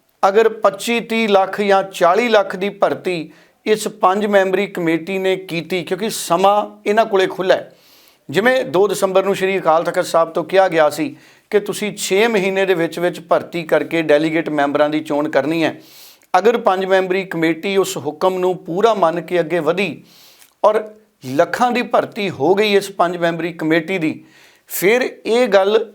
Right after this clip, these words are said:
ਇੱਕ ਬਹੁਤ ਵੱਡੀ ਚੁਣੌਤੀ ਵਾਲੀ ਬਣੇਗੀ ਕਿ ਹੁਣ ਇਹ ਜਿਹੜੀ ਪੰਜ ਮੈਂਬਰੀ ਕਮੇਟੀ ਨੇ ਭਰਤੀ ਕਰਨੀ ਹੈ, ਕਿਉਂਕਿ ਇਹ ਵੀ ਜਿਹੜੀ ਭਰਤੀ ਕਰ ਰਹੇ ਹੈ, ਇਹਨਾਂ ਦਾ ਵੀ ਦਾਅਵਾ ਹੈ ਕਿ ਅਸੀਂ ਸ਼੍ਰੋਮਣੀ ਅਕਾਲੀ ਦਲ ਦੀ ਭਰਤੀ ਕਰ ਰਹੇ ਹਾਂ। ਦੂਜੇ ਪਾਸੇ ਸ਼੍ਰੋਮਣੀ ਅਕਾਲੀ ਦਲ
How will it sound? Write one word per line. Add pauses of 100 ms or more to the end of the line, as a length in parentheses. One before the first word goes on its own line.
ਇੱਕ
ਬਹੁਤ
ਵੱਡੀ
ਚੁਣੌਤੀ
ਵਾਲੀ
ਬਣੇਗੀ (400)
ਕਿ
ਹੁਣ
ਇਹ
ਜਿਹੜੀ
ਪੰਜ
ਮੈਂਬਰੀ
ਕਮੇਟੀ
ਨੇ
ਭਰਤੀ
ਕਰਨੀ
ਹੈ,
ਕਿਉਂਕਿ
ਇਹ
ਵੀ
ਜਿਹੜੀ
ਭਰਤੀ
ਕਰ
ਰਹੇ
ਹੈ, (440)
ਇਹਨਾਂ
ਦਾ
ਵੀ
ਦਾਅਵਾ
ਹੈ
ਕਿ
ਅਸੀਂ
ਸ਼੍ਰੋਮਣੀ
ਅਕਾਲੀ
ਦਲ
ਦੀ
ਭਰਤੀ
ਕਰ
ਰਹੇ
ਹਾਂ। (520)
ਦੂਜੇ
ਪਾਸੇ (180)
ਸ਼੍ਰੋਮਣੀ
ਅਕਾਲੀ
ਦਲ